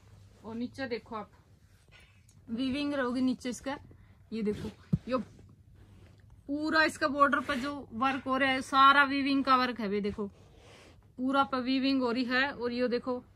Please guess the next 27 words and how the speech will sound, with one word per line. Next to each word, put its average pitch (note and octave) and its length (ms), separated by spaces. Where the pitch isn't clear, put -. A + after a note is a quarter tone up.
पेड़ B3+ 200
सा B3+ 160
बना B3 220
रहा B3 180
tree B3 240
सा, B3+ 260
यो A#3 160
भी B3 180
weaving B3 400
में B3 100
ही A#3+ 80
है। A3 200
ये A3 140
देखो F#3+ 300
पूरा B3 260
weaving A#3+ 400
का A#3 120
work G#3+ 280
है F#3+ 80
यो, E3+ 140
Tag A3+ 240
देख A#3 220
लो A#3 140
साथ A3+ 240
में A3+ 180
गंगा A3+ 280
का। C4 200